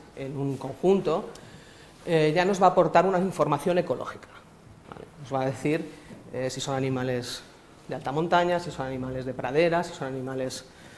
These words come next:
de bosque, etcétera. Nos va a permitir, eh, saber, eh, qué tipo de paisaje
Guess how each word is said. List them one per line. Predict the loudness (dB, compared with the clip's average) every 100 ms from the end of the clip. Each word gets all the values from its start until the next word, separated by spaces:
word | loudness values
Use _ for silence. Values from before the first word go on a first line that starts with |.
| -18 -8
de |
bosque, | 2 2 2 2 2
etcétera. | 2 -2 -6 -6 -6
Nos | -4 4
va | 6
a |
permitir, | 6 4 4 6 4 2 -12 -16 -8
eh, | -2 2 2
saber, | 4 4 6 4 -2 -12 -18 -12 -2
eh, | 0 2 0 2
qué | 0
tipo | 2 4 6
de | 6
paisaje | 6 4 8 6 6 2